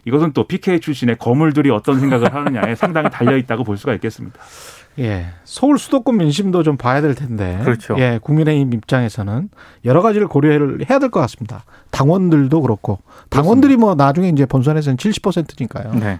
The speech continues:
Speaker 1: 그렇죠.
Speaker 2: 예.
Speaker 1: 그 수도권하고
Speaker 2: 예.
Speaker 1: 사실은 이제, 어, 티케이하고
Speaker 2: 예.
Speaker 1: 이제 당원 비중이 좀 비슷하거든요.
Speaker 2: 그렇죠.
Speaker 1: 그렇기 때문에 수도권 여론도 상당히 중요한데,
Speaker 2: 음.
Speaker 1: 아무래도 이제 나경원 전 의원이 수도권 출신이니까, 그리고 인지도가 높으니까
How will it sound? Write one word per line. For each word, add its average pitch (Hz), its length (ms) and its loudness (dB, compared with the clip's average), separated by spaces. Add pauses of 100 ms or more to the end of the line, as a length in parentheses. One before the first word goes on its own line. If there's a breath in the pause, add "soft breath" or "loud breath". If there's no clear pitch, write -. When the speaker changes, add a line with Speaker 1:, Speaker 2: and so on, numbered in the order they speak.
Speaker 1:
그렇죠. 151 280 2
Speaker 2:
예. 139 60 2
Speaker 1:
그 165 300 2
수도권하고 202 1200 2
Speaker 2:
예. 139 40 4
Speaker 1:
사실은 123 360 2
이제, 104 240 -2 (360 loud breath)
어, 104 400 -2
티케이하고 143 840 0
Speaker 2:
예. 107 260 0 (140)
Speaker 1:
이제 123 100 -2
당원 175 360 0
비중이 143 240 2
좀 131 100 -2
비슷하거든요. 123 840 -2
Speaker 2:
그렇죠. 120 200 0
Speaker 1:
그렇기 113 280 -2
때문에 131 260 2
수도권 165 400 -2
여론도 120 200 0
상당히 151 360 -4
중요한데, 120 760 -2
Speaker 2:
음. 107 240 -4 (100)
Speaker 1:
아무래도 202 340 2
이제 160 160 0
나경원 165 480 0
전 165 100 0
의원이 139 180 2
수도권 180 280 -4
출신이니까, 131 720 -2
그리고 127 220 0
인지도가 139 380 2
높으니까 113 600 -2